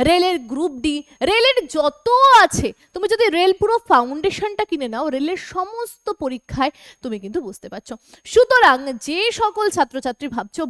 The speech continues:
বাড়িতে বসে পড়াশুনো করবে, তাদেরকে বলবো ইওর স্টাডি অ্যাপের through তুমি কিন্তু বাড়ি বসে পড়াশুনো করতে পারবে। আমি স্ক্রিনে একটা নাম্বার দিয়ে দিচ্ছি, সেই নাম্বারে কল করলে আমাদের টিম মেম্বাররা তোমাদের মনে যদি কোনো জিজ্ঞাসা থাকে তোমাকে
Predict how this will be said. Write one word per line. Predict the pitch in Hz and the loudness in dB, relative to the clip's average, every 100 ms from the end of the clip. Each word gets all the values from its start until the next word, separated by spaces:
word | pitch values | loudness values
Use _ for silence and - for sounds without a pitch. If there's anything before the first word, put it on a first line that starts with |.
| 208 | 0
বাড়িতে | 240 269 392 415 427 349 | 2 2 0 -2 -4 -4
বসে | 320 - 320 | -6 -6 -4
পড়াশুনো | 262 202 - 214 214 | -2 -4 -8 -14 -10
করবে, | 233 233 370 - - _ | -6 -2 -4 -6 -20 _
তাদেরকে | 349 359 415 381 285 | 4 4 2 -2 -2
বলবো | 262 269 277 294 | -2 -4 -4 -2
ইওর | 427 440 - | -2 -4 -2
স্টাডি | 381 320 311 220 | -2 0 0 0
অ্যাপের | 233 240 226 - | 0 -2 -6 -8
through | - 339 - _ _ | -10 -10 -10 _ _
তুমি | 247 233 | -12 -12
কিন্তু | 220 226 226 | -10 -10 -8
বাড়ি | 285 247 240 | -4 -2 -4
বসে | 214 190 - | -8 -10 -8
পড়াশুনো | 277 180 220 208 175 | -6 -8 -12 -16 -18
করতে | 190 - | -18 -14
পারবে। | 233 254 - - - | -12 -12 -14 -14 0
আমি | 427 554 - | 2 2 0
স্ক্রিনে | - 480 494 | 2 2 2
একটা | 508 466 440 | 0 2 4
নাম্বার | 370 339 349 | 4 4 2
দিয়ে | 359 | 2
দিচ্ছি, | 339 349 - 453 466 | -2 -4 -2 -2 0
সেই | - 453 480 480 | 0 2 2 4
নাম্বারে | 427 359 339 349 | 2 2 0 0
কল | 294 247 | -2 -2
করলে | 277 285 359 | -2 0 0
আমাদের | 294 294 349 _ | 0 -4 -6 _
টিম | 339 359 370 | 2 2 0
মেম্বাররা | 285 233 208 196 302 - - - | -4 -4 -6 -4 -4 -6 -12 -2
তোমাদের | 508 523 | 0 0
মনে | 415 415 381 | -2 -4 -4
যদি | 392 381 | -4 -4
কোনো | 381 | -4
জিজ্ঞাসা | 311 254 196 226 - | -6 -8 -6 -6 -8
থাকে | 208 214 349 | -12 -10 -10
তোমাকে | 226 196 196 | -12 -12 -8